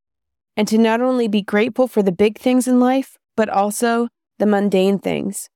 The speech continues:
Cancer has shown me how important my community is to me,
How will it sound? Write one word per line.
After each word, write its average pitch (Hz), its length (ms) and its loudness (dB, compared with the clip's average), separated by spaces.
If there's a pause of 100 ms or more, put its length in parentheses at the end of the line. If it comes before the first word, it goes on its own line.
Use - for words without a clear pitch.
(600)
Cancer 247 400 0
has 262 120 2
shown 226 240 0
me 226 140 4
how 220 320 -2
important 220 580 0
my 202 160 2
community 196 600 0
is 185 180 -2
to - 100 -6
me, 202 280 -2